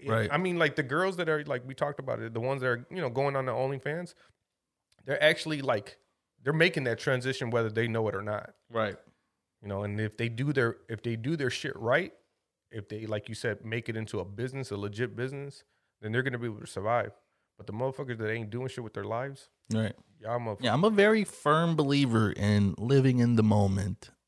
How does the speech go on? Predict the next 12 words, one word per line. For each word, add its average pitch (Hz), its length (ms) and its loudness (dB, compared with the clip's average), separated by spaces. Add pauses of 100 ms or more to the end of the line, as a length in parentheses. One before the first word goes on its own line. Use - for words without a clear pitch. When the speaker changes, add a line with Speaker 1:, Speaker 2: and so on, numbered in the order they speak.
Speaker 1:
unless 104 580 4
we're 98 180 0
talking - 600 -6
about - 440 -6 (240)
finances. - 880 -10 (720)
When 415 340 0
Speaker 2:
Yeah. - 60 6
Speaker 1:
it 104 80 0
comes 123 360 2
to 135 80 0
your 139 100 2
finances, 110 1000 6